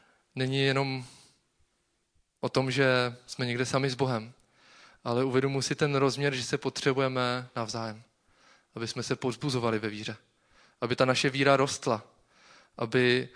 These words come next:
jsme, eh, vzájemně pro sebe mohli být podporou, eh, v těch těžkých situacích, když najednou se ten zlej objeví,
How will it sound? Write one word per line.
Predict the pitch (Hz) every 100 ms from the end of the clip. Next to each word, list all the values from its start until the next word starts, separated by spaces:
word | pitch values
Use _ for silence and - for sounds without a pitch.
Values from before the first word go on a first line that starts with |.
| -
jsme, | - 135 127 123 123
eh, | - - - 117 120 -
vzájemně | 131 120 131 147 139
pro | 135 135 127
sebe | 139 143
mohli | 135 135
být | 147 139
podporou, | - 131 - 147 147 147 147 147
eh, | - - - 131 123 120 127 - - -
v |
těch | 147 -
těžkých | - 127 - 143
situacích, | 147 143 135 - 135
když | 127 -
najednou | 123 123
se | 123 135
ten | 131 127
zlej | 127 120 120 127 - _ _
objeví, | 120 117 110 110